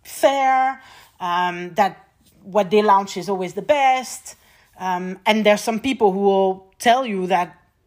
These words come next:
they cannot use anything else than a Lancôme mascara because it just is the best, right? So that's how, how much Lancôme has worked on their branding to convince people that, yes, they are worth that price difference.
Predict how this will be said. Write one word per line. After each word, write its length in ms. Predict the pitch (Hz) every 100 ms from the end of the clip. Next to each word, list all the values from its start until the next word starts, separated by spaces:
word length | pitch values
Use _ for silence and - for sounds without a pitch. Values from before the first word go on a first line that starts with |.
| _ _
they 120 | 196
cannot 320 | 185 214 196
use 120 | 208 208
anything 400 | 311 302 208 175
else 220 | 160 160
than 220 | 175 170
a 80 | 180
Lancôme 420 | 180 196 214 208
mascara 540 | 208 - 262 370 226
because 340 | 165 160 185 175
it 100 | 160
just 300 | 190 - _ -
is 180 | 226 196
the 60 |
best, 380 | 196 254 - -
right? 260 | 170 254 294 - - - - -
So 140 | 220
that's 440 | 214 220 349 370 -
how, 560 | - 277 294 294 196 - -
how 300 | - 262 285
much 500 | 285 285 226 - - - _
Lancôme 440 | 214 233 - 294 254
has 180 | 220 208
worked 600 | 196 240 254 226 - -
on 140 | 208
their 160 | 202 190
branding 880 | 180 202 214 311 359 202 175 208 262 - _
to 120 | - 220
convince 580 | 240 226 233 330 330
people 680 | - 330 359 196 160 202 294 - _
that, 240 | 208 196 185
yes, 600 | 175 202 233 - - - _
they 160 | 170 190
are 200 | 170 156
worth 720 | 156 190 254 269 - - _ -
that 240 | 202 -
price 320 | - 196 202
difference. 600 | - - - 107 - -